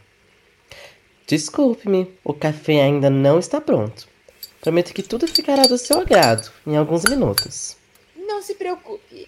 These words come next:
Speaker 2: eu que devo me preocupar.
Speaker 1: Se preocupar, senhora?
Speaker 2: É, um dia você simplesmente pode cansar de ser um ponto cego e,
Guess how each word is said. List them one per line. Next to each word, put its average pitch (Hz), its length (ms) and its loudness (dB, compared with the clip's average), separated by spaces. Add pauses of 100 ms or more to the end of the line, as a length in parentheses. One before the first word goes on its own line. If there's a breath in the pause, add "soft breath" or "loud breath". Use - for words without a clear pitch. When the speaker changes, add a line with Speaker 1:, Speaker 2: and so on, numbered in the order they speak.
Speaker 2:
eu 453 300 0
que 466 140 -10
devo 302 280 0
me 285 140 -14
preocupar. 254 600 -6 (840 soft breath)
Speaker 1:
Se - 180 -14
preocupar, 131 600 -2
senhora? 165 720 -2 (480)
Speaker 2:
É, 330 200 -4 (580)
um 294 200 -14
dia 277 300 -8
você 415 240 -8
simplesmente 415 540 -6
pode 359 200 -8
cansar 359 600 -6
de - 80 -20
ser 311 160 -8
um 294 60 -10
ponto 285 300 -10
cego 240 420 -8
e, 226 400 -14